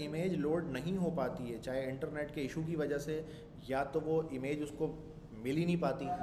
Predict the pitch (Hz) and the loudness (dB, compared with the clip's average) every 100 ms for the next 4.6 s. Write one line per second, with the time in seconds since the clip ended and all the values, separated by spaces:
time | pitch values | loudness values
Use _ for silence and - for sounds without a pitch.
0 | - 135 131 120 120 - - - - - | -2 -2 -2 -2 -2 -10 -14 -14 -16 -14
1 | - 160 160 208 - 143 151 202 208 196 | -2 0 2 0 2 0 2 0 0 -2
2 | - - - - - - - - - - | -2 -2 -2 -8 -10 -10 -10 -12 -10 -4
3 | 160 - 180 156 131 - 165 - - - | -2 4 6 6 4 4 0 0 -6 -8
4 | 120 127 123 117 104 98 | -4 -2 -2 -2 -6 -6